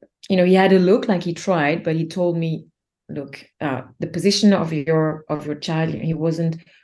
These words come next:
fully posterior, but he wasn't, he wasn't in the right position. So his head was just, you know, um, hitting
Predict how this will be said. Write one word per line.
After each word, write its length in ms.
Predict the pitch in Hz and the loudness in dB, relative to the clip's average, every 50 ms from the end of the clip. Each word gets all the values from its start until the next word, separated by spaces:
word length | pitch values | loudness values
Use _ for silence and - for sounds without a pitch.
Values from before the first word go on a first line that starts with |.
| _ _ | _ _
fully 400 | _ - - - 196 190 196 196 | _ -4 0 2 4 4 4 2
posterior, 600 | 196 175 170 - - 185 185 185 180 180 175 175 | 0 -4 -6 -6 -4 -2 0 2 2 2 2 0
but 140 | 170 165 151 | 0 0 -2
he 60 | 156 | -2
wasn't, 320 | 151 151 156 160 156 - - _ | -2 -4 -6 -8 -10 -12 -12 _
he 100 | - 165 | -2 2
wasn't 240 | 175 196 196 196 190 | 4 4 6 6 6
in 60 | 175 | 4
the 80 | 165 | 4
right 220 | 160 165 160 160 160 | 4 2 2 0 -2
position. 500 | - 151 147 170 175 170 - 151 139 123 | -6 -4 -2 -2 -2 -2 -4 -6 -8 -8
So 240 | 123 - 151 143 139 - - - - - - - _ _ - | -6 -6 -6 -6 -6 -8 -14 -20 -20 -20 -20 -20 _ _ 2
his 220 | - 190 190 - | 4 4 6 6
head 260 | 202 202 190 196 196 | 4 4 4 4 4
was 140 | 165 170 156 | 2 0 0
just, 500 | 165 175 156 139 - - - - - - _ | 2 0 0 0 -2 -8 -16 -20 -20 -14 _
you 100 | - 175 | -6 -4
know, 240 | 165 147 123 - - - | -4 -4 -4 -6 -8 -8
um, 320 | 156 147 147 147 143 - | -8 -6 -6 -6 -8 -8
hitting 640 | - 156 196 208 - - 180 165 165 160 165 160 | -2 0 0 2 2 2 2 2 2 0 -2 -6